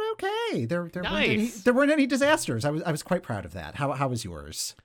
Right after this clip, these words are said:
Speaker 2: Um, it was good. Like, it was nice doing a much smaller Thanksgiving, and, like,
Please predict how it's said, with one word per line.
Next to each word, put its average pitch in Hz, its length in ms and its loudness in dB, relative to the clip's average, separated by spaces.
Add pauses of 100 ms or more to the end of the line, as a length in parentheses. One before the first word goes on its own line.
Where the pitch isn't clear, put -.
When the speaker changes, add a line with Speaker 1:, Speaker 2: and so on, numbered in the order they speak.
(300)
Speaker 2:
Um, 170 540 -2
it 147 100 -2
was 165 180 2
good. 208 200 0
Like, 120 140 -2
it 143 60 -4
was 165 180 -2
nice 131 260 -2
doing 147 340 0
a 120 240 0
much 117 200 -6
smaller 113 320 -4
Thanksgiving, 113 680 -4
and, 104 200 -4
like, 98 300 -4